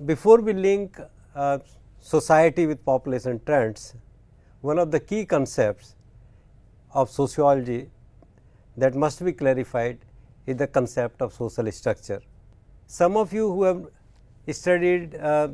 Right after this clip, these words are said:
human society of Kingsley Davis know that, uh, in any position in society, there are statuses and roles. Status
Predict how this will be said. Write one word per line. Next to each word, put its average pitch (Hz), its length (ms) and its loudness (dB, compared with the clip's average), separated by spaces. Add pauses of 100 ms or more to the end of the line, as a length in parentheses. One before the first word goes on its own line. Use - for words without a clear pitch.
human 160 400 0
society 147 560 0
of 139 160 -2
Kingsley 135 340 -2
Davis 139 380 0
know 151 240 4
that, 123 240 0 (1500)
uh, 127 180 -8 (760)
in 143 140 0
any 185 200 4
position 165 500 0
in 151 120 -2
society, 117 600 -2
there 135 180 -2
are 139 240 4 (1160)
statuses 170 760 0
and 123 280 -2
roles. 120 480 -2 (2250)
Status 202 840 -2